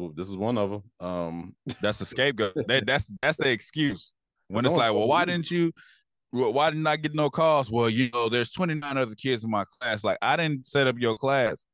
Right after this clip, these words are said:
Speaker 2: You, you call me when it fails, though. <laughs> You call
Speaker 1: Yeah.
Speaker 2: me when he fails, though. You can't, you can't call me when he's going through it. You can't call me when the red flag is going off.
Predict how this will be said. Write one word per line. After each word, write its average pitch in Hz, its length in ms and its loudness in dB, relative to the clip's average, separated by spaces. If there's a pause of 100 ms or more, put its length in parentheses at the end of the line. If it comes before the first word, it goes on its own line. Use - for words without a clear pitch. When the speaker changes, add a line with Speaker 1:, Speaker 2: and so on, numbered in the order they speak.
(440)
Speaker 2:
You, 120 200 4
you 120 100 2
call 143 240 4
me 143 100 2
when 135 200 4
it - 80 -8
fails, 143 360 4
though. 90 300 0 (340)
<laughs> - 60 -4 (560)
You 117 120 0
call 175 160 8
Speaker 1:
Yeah. 175 100 10
Speaker 2:
me 160 60 4
when 156 140 2
he 131 60 2
fails, 156 440 6
though. 107 100 2
You 110 160 -2
can't, 131 280 -2
you 139 80 -8
can't 143 220 0
call 147 220 2
me 143 140 2
when 127 280 0
he's 123 220 -4
going 127 260 2
through 147 240 0
it. 98 100 -2
You 135 80 -6
can't 156 240 2
call 151 240 2
me 143 140 0
when 123 360 0
the 110 100 2
red 117 240 2
flag 117 260 2
is 107 100 -6
going 104 300 -4
off. 117 240 -2